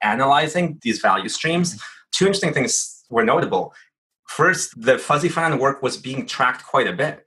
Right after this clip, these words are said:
right? As soon as you've got any kind of requirements, even old school P P M and project plans, more new school team of teams tools or product management tools, ideation tools, and so on, it's actually all there. And it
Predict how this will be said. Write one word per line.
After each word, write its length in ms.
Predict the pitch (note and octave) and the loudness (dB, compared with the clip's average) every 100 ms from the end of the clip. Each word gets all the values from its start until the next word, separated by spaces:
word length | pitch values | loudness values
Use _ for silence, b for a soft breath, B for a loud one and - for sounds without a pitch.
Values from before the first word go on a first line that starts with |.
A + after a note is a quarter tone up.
| - | -4
right? 160 | A#2+ | -4
As 160 | A#2+ - | -2 -4
soon 140 | F#3 | -4
as 100 | G3 | -2
you've 120 | D#3+ D3 | -2 2
got 320 | C#3 C3 - B B | 4 2 -2 B B
any 140 | D3 E3+ | -2 0
kind 120 | D#3+ | 0
of 80 | A2+ | 0
requirements, 920 | G#2+ - C#3 D3 D3 D3 D3 C#3+ - | -2 0 2 4 4 2 0 0 -4
even 280 | F3+ F3+ C#3 | -2 -2 0
old 240 | C#3+ E3 D#3+ | 2 2 2
school 220 | F3 D#3+ | -2 -2
P 200 | - E3 | -4 -8
P 160 | D#3 | -2
M 140 | D3+ D3 | 0 0
and 100 | G#2+ | -2
project 460 | - C3 C3+ C#3+ | 2 2 2 -4
plans, 440 | - C#3+ C#3 C#3+ C#3 B B | 0 2 2 0 -4 B B
more 200 | B2 C#3+ | 0 2
new 220 | D#3+ D#3 D#3 | 4 4 4
school 760 | - D#3 D3+ C#3+ C#3 C3 G#2 b b _ | 2 2 4 4 6 2 0 b b _
team 220 | - D3 D3 | -6 0 2
of 160 | C#3+ | 2
teams 400 | - D#3 D#3+ D#3 | -2 0 2 2
tools 260 | - D3 C3+ | 0 0 2
or 60 | |
product 380 | B2 - C#3 C#3+ | 0 2 0 2
management 420 | C#3 C#3 C3+ A#2 | 0 0 -2 -6
tools, 400 | - C#3+ C#3+ C#3 C3+ | -6 -2 0 2 2
ideation 560 | A#2+ B2+ A2+ A2+ A#2 D3 | 0 0 2 2 0 -4
tools, 220 | D3+ C#3+ | -6 -6
and 100 | C3 | -4
so 220 | - G#2+ | -2 2
on, 200 | C3+ F#3 B B B - | 4 2 B B B -2
it's 160 | D3 | 0
actually 320 | - D3+ - D3+ | 2 0 2 2
all 160 | F#2 | 2
there. 340 | G2 E3+ - - | 2 2 0 -2
And 140 | A#2+ A#2+ | -2 0
it 140 | A#2 | -2